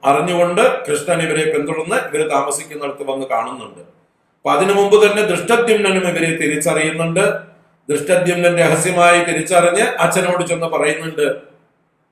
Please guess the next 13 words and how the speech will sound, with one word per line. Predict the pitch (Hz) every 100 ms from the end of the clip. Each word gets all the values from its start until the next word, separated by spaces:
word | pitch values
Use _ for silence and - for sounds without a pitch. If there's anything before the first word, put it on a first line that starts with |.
| _ _ _ _ _ -
"ഇത് | 147 165 170 165 - - _ _ _ _ -
പാണ്ഡവന്മാരാണ്, | 147 170 196 196 190 185 170 156 151 - - -
അർജുനനാണ് | 143 - 208 220 202 185 175 - - - - _ _ _ _ _ _ _ _ _ _ _ -
ഈ | 151 160 165 165 160 -
മത്സരത്തിൽ | 156 - 185 180 175 160
ജയിച്ച് | 151 151 - 160 - - - _ _ _ _ _ _ _ _ _ _ _ _ _ _ _
നമ്മുടെ, | 143 151 156 156 - - - _ -
എന്റെ | 147 165
സഹോദരിയെ | 160 151 175 180 170 165 156
പാഞ്ചാലിയെ | 143 165 170 165 165 151 - - - _ -
വിവാഹം | 143 156 156 175
കഴിച്ച് | 165 160
കൊണ്ടുപോയിരിക്കുന്നത്. | 151 139 156 165 165 165 160 170 196 -